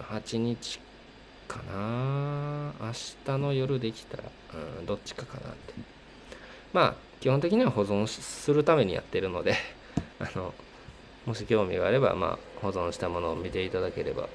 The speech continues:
いいかなと思うので、はい。次回はそのあたりをやっていこうと思います。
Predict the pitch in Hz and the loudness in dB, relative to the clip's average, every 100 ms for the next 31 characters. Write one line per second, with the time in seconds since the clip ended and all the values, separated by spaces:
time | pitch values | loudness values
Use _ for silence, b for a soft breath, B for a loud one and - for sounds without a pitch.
0 | - - 87 - 87 98 - - - - | -12 -12 -10 -8 -4 -4 -4 -8 -8 -18
1 | - - - 87 80 80 80 - - - | -20 -20 -10 -6 -6 -4 -6 -6 -8 -18
2 | - - - - - 110 - - - - | -20 -20 -20 -20 -4 -2 -2 -8 -20 -20
3 | - B B B - - 123 101 92 92 | -20 B B B -20 -12 -8 -2 0 4
4 | 131 135 101 98 95 87 82 76 73 - | 4 4 2 2 2 0 2 0 -2 -6
5 | - - - - - - - - 123 139 | -6 -6 -6 -8 -10 -10 -10 -4 -4 -2
6 | - - - - - - - | -6 -10 -10 -12 -12 -14 -16